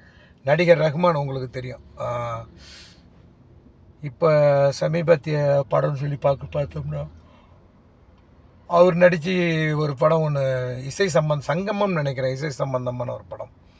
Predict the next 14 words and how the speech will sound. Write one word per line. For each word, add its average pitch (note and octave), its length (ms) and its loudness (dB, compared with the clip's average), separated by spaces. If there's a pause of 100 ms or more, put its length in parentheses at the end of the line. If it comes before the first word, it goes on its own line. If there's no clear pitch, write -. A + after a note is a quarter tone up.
(400)
அதுல D3+ 260 2
இருப்பார். D3 320 2
அந்த D#3 320 0
ரஹ்மானுடைய F3 880 2 (680)
மச்சினிச்சி F3+ 560 -2
குழந்தையால் F3+ 480 4
ஏதோ E3 180 4
சொல்லுவாங்க, D3+ 400 -2
அந்த C3 140 -4
உறவு D3 240 -2
முறையில. B2+ 400 -6 (320)
அதாவது, D3 420 2
மனைவியோட D#3 720 0
தங்கை. C3+ 400 -6